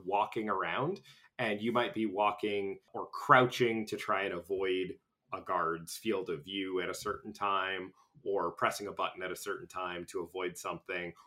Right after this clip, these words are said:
or pushing a cart down an alley or something. But, like, by and large, there's not a lot of gameplay. There's not a lot that you actually control in the game.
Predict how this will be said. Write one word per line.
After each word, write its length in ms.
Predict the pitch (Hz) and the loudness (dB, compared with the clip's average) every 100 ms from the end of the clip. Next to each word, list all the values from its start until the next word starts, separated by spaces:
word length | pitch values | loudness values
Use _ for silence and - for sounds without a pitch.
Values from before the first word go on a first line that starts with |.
| _ | _
or 240 | 107 104 - | -2 -2 -6
pushing 440 | - 156 - 110 | 0 2 2 0
a 60 | 101 - | -2 -4
cart 380 | - 107 - - | 2 2 2 -4
down 240 | 101 95 | -2 -2
an 80 | 90 76 | -4 -4
alley 340 | 87 92 92 95 | -4 -4 -4 -4
or 100 | 87 | -6
something. 400 | 101 92 101 98 - - - _ _ | -10 -4 -4 -4 -14 -20 -20 _ _
But, 160 | - 143 | -6 -2
like, 260 | 135 117 - _ _ _ | -2 -2 -8 _ _ _
by 160 | 196 202 | 0 2
and 180 | 156 120 | 4 4
large, 460 | 110 104 104 - _ _ - | 4 2 0 -12 _ _ 0
there's 220 | 123 127 | 0 4
not 260 | 165 160 | 4 6
a 60 | 139 | 6
lot 260 | 113 107 107 | 6 6 4
of 180 | 92 - 123 104 | 0 -10 -18 -14
gameplay. 600 | - 95 80 78 - 73 - - - _ _ _ _ _ | -4 -2 -2 -10 -16 -14 -14 -16 -20 _ _ _ _ _
There's 220 | 117 110 | 0 2
not 240 | 147 151 151 | 2 4 6
a 40 | |
lot 300 | 131 120 110 | 6 4 4
that 60 | 107 | -2
you 180 | 104 95 | 0 2
actually 400 | 95 - 92 - - | 0 -2 -6 -8 -12
control 720 | 101 87 - 107 95 98 98 | -10 -8 -4 0 2 2 2
in 220 | 98 87 | -2 -4
the 80 | 85 | -8
game. 560 | 85 82 98 123 143 | -4 -2 0 0 -2